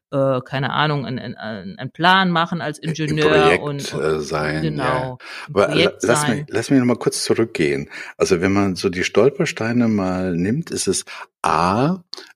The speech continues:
Speaker 2: äh, das, was wir eben angesprochen haben, dass es eben eine Wahnsinnswertschätzung ist und dass, die man kaum ablehnen kann. B, ist es aber auch so, dass es,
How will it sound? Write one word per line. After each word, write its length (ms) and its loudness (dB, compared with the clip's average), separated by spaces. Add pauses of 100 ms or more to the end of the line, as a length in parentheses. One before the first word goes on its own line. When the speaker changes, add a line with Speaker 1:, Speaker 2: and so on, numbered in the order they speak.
(120)
Speaker 2:
äh, 340 0
das, 220 2
was 120 0
wir 80 6
eben 160 4
angesprochen 640 2
haben, 320 2
dass 220 -2
es 220 -2
eben 500 2
eine 220 -2
Wahnsinnswertschätzung 1500 0
ist 200 -4
und 100 -2
dass, 160 -4 (140)
die 80 0
man 240 2
kaum 260 -2
ablehnen 540 0
kann. 300 -2 (480)
B, 280 6
ist 260 2
es 120 -2
aber 260 0
auch 180 -2
so, 480 4
dass 380 0
es, 640 2